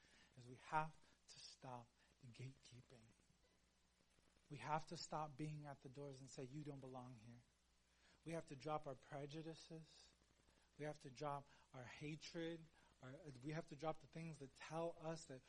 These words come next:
we are better than other people. We have to drop these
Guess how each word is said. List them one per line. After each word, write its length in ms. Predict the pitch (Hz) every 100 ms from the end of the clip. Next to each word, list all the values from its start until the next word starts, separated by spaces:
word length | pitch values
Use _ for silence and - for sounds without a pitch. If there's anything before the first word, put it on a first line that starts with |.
| - -
we 140 | 151 156
are 120 | 131 110
better 400 | 139 143 175 165
than 120 | 147 131 143
other 200 | 156 160 156
people. 400 | 156 160 170 170 - - -
We 60 |
have 260 | 151 170 190
to 100 | 180
drop 440 | 147 131 160 185 -
these 240 | 156 -